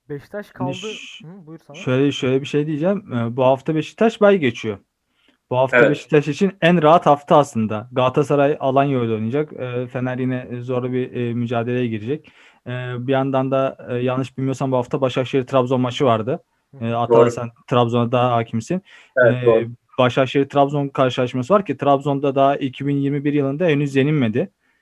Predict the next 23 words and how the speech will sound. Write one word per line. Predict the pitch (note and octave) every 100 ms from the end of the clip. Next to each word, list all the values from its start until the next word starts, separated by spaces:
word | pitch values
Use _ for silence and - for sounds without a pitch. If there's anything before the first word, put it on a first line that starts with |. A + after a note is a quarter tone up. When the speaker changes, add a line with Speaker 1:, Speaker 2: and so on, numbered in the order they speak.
| _ B2+
Speaker 2:
Mağlubiyetleri | A#2+ B2 A#2+ A#2 B2 B2+ C3
yok | D3 D3
iki | A2+ A#2
bin | A2+
yirmi | A2 A2 G#2+
bir | A2+
yılında. | A2+ C3 A3 - _ _ _ _
Ee, | C3 C3+ C3+
onlar | C3+ D3 C3 D#3+ F3+
adına, | F#3+ G#3 G#3+ -
e, | D#3 D#3 D#3
bu |
hafta | E3 E3 A3
çok | G#3+ G3 F#3+
rahat | G3 G#3
olacak. | D#3+ B2 A#2+
Çünkü | - D3+ - E3 -
herhangi | - C#3 D#3 G3+ F#3 F3+
bir | F3+
rakibinin | F3 F3+ F3+ F#3
puan | - F3+ G3+
kaybetmesi | G#3+ F3+ E3+ C#3+ B2+ B3+ B3+ _ _ -
Beşiktaş'ın | C#3 F#3 G3 - A3+